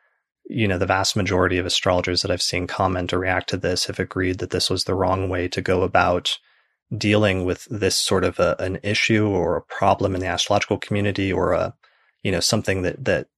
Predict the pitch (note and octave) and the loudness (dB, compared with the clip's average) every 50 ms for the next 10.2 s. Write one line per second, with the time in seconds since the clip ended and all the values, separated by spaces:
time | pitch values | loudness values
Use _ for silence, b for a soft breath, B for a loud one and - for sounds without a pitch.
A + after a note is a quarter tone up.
0 | _ _ - B2 A2 G2+ G2 - - - - C#3 - - - C#3 C#3+ C#3+ - F#2+ | _ _ -6 -4 -2 -2 -2 -4 -6 -6 -6 -8 -6 -2 0 0 0 0 0 0
1 | F2+ E2+ - E2+ E2+ - - G2 F#2 - F#2 F2+ G#2 G#2 A#2+ A#2+ F#2+ E2+ E2+ - | 0 0 0 0 -2 -4 -4 -4 -4 -4 -2 0 2 2 4 4 2 2 0 0
2 | E2+ E2 - - - F2+ E2+ - - - - - - G2+ G2 G2 F#2+ G2 - - | -2 -2 -2 -2 -2 -4 -6 -6 -6 -6 -4 0 0 2 2 2 0 -2 0 2
3 | - G2+ - - G2+ F#2+ E2+ F2 F#2 F#2 - G#2 G#2+ A2 G2+ F#2 F2 - - - | 2 2 2 2 2 0 0 0 -2 -2 2 4 6 6 6 4 2 0 -2 -4
4 | F#2+ - F#2+ F#2 F#2+ - - - G#2+ - - A#2 G2+ - - G2 F#2+ F#2+ - - | -2 -2 0 0 -2 -2 0 0 0 0 2 0 -2 0 0 0 0 0 0 -2
5 | - G#2+ G2+ G#2 G2+ G#2 G#2 G#2+ G#2 G2+ F#2 F#2 F2+ - - - F#2+ F#2+ F#2 F#2 | -2 0 2 4 4 4 4 4 2 0 0 -2 -2 -2 -2 0 0 0 2 0
6 | F2+ F2+ - G2 F#2+ F#2+ F#2 G2 F#2 F#2 F#2 F#2 F2+ F#2 - - b b b b | -2 -2 0 -2 0 0 0 -2 -2 0 0 0 0 -2 -4 -8 b b b b
7 | b b b A2 G2+ G#2 G#2+ G2+ G#2 G2+ F#2 - F#2+ F#2+ - - G#2 F#2+ - - | b b b -2 2 2 4 4 2 2 0 0 0 2 2 2 2 2 0 0
8 | G2+ F#2+ F#2 F#2 F#2+ F#2+ - - - F#2+ F#2+ F#2+ - - - F#2+ F#2 F#2 F#2+ F#2+ | 0 0 0 0 0 0 0 0 0 -2 -2 -4 -6 -6 -4 -4 -2 -2 -2 -2
9 | F#2 - F2+ F#2 F#2 F#2+ F#2 F#2+ F2+ F#2 F#2+ G2 F#2+ - - G#2 G2 F#2+ F#2 F#2+ | -2 -2 -2 -2 0 -2 -2 -2 -2 0 0 0 0 0 0 0 0 0 0 0
10 | G2 - - | -2 -4 -4